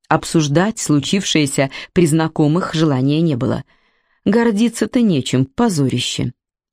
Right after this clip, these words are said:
У него аж зубы сводило от отвращения и раздражения. Вот чего она притащилась?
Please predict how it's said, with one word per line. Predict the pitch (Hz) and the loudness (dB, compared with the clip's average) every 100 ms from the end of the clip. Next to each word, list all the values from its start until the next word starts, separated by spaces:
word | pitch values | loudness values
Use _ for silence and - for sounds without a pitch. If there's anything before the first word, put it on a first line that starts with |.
| - | -2
У | 151 | 2
него | 160 156 175 | 2 2 2
аж | 160 | 2
зубы | 139 139 214 151 | -2 0 0 0
сводило | - 143 156 165 139 | 0 0 2 2 2
от | 131 | 0
отвращения | 143 139 139 147 - - 220 240 269 | -2 -2 0 0 -2 -2 2 2 0
и | - 147 | 0 0
раздражения. | 143 143 160 151 147 127 123 143 _ _ _ _ _ | 0 0 0 0 0 0 -2 -4 _ _ _ _ _
Вот | 143 156 - | -2 -2 -2
чего | - 175 214 | -2 0 2
она | 165 143 131 | 0 0 0
притащилась? | 156 151 170 - 147 117 - | -2 0 -2 -2 -2 -2 -6